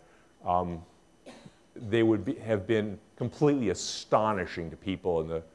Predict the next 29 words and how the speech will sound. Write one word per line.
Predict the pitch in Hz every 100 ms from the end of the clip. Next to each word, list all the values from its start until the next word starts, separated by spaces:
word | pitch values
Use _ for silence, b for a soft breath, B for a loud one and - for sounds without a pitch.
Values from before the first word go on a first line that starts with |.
| b b b b
in | 95
the | 87
sixties | - 110 - 95 85
and | 92
seventies. | - 101 87 80 69 -
Oh | 92
my | 80
gosh, | 80 90 85 80
they | -
store | - 95 80
that | 87 107
much | 127 101 -
energy | 92 92 98 87
and | 87
they're | 80
rechargeable | 80 - 98 90 92 95 90 B B
hundreds | - 113 110 107 101
of | 87
times | 101 92 98 95
without | 92 90 - - b b b
all | 139 139 143
this | 127 -
fussing | - 135 107 - 110
and | 92 92 104 101 90 -
dealing | 107 107 101
with | 90 87
details. | 107 110 - 80 71 - - b b b b
Um, | 90 85 82 - - _ _ _ _ _ _ _ - -
you, | 107 123